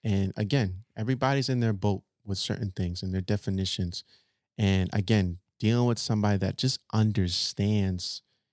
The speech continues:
your definition, it should be a lot easier for you to invest your time and effort into because you understand, like, okay,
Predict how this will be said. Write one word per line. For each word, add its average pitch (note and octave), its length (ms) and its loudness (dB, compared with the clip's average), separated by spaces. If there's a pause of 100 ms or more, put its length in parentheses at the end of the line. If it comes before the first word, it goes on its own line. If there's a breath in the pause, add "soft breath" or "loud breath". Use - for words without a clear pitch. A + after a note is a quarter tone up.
(120)
your G#2 220 4
definition, G#2 920 0 (560)
it A2 80 0
should B2+ 220 0
be A#2+ 120 2
a A2 80 6
lot G#2 320 4
easier G#2 380 0
for - 160 -4
you F#2+ 120 2
to F#2 340 2
invest G#2 400 2
your G#2 80 0
time A#2+ 300 -2
and G#2 120 -4
effort D#3+ 260 -6
into F#2+ 320 -2
because F#2 320 -4
you G2 120 -6
understand, G2+ 580 0
like, F2+ 100 -2
okay, F#2 380 -2